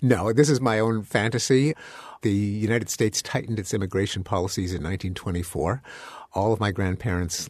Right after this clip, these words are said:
ended up in Canada around nineteen twenty-six. So I'm just guessing that the rest of their families did end up in New York, and Montreal was kind of a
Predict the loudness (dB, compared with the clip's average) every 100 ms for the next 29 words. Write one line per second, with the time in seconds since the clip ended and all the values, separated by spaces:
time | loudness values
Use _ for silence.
0 | -8 -6 -4 -4 -6 -6 -4 -2 -2 0
1 | -2 -4 -8 -6 -4 -4 -4 -6 -4 -4
2 | -2 -2 -4 -4 -10 -10 -6 -2 -2 -2
3 | -4 -6 -10 _ 0 2 2 -4 -8 -10
4 | -20 -14 -6 -6 -4 2 4 2 0 -4
5 | -2 -2 -2 -4 2 2 2 -2 -6 -6
6 | -4 -4 -4 -6 -8 -8 -6 -4 -4 -6
7 | -4 -4 -2 -2 -2 -6 -6 -6 -6 -6
8 | -6